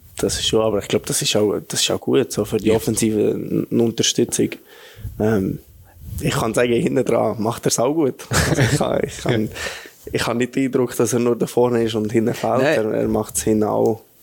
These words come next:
Speaker 2: Ich glaub, das haben wir nicht wollen irgendwie, ähm, sagen,
Speaker 1: Nein, das
Speaker 2: sondern mehr so einfach, dass jetzt plötzlich, ja, die Frage ist, vielleicht ist das, wäre das vorher gar nicht möglich gewesen, dass jemand seine, seine Rolle als frei interpretiert?
Speaker 1: Das ist schwierig zu beantworten.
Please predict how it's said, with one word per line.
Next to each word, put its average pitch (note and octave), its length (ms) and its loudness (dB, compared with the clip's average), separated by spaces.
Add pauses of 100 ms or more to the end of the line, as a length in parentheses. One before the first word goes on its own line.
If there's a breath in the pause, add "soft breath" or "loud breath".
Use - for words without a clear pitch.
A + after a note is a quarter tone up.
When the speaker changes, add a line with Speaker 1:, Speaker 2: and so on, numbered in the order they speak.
(160)
Speaker 2:
Ich - 100 -2
glaub, C3+ 140 0
das A#2+ 120 2
haben A#2 120 4
wir G#2+ 40 2
nicht A2 140 2
wollen B2 200 2
irgendwie, B2 300 2
ähm, A#2+ 560 2
sagen, B2 300 2
Speaker 1:
Nein, A2+ 100 2
das A2 80 0
Speaker 2:
sondern A2+ 200 2
mehr B2 200 4
so C#3+ 80 2
einfach, A#2 220 -2
dass A2+ 180 0
jetzt - 180 -2
plötzlich, A#2+ 460 0 (360)
ja, D3 140 4
die F3+ 60 -6
Frage F#3 180 0
ist, D3+ 60 -2
vielleicht - 380 0
ist C#3 140 0
das, - 180 0 (220)
wäre B2 220 0
das - 140 -4
vorher B2+ 380 0
gar B2 140 -2
nicht A#2+ 140 0
möglich D3+ 260 0
gewesen, - 280 0
dass - 100 0
jemand G#2+ 240 0
seine, A2 560 0
seine G#2+ 260 0
Rolle B2+ 300 2
als - 220 -2
frei B2 260 -2
interpretiert? B2 680 -2 (920 loud breath)
Speaker 1:
Das A2+ 140 2
ist - 60 -2
schwierig A2 280 0
zu - 100 -8
beantworten. A2 560 0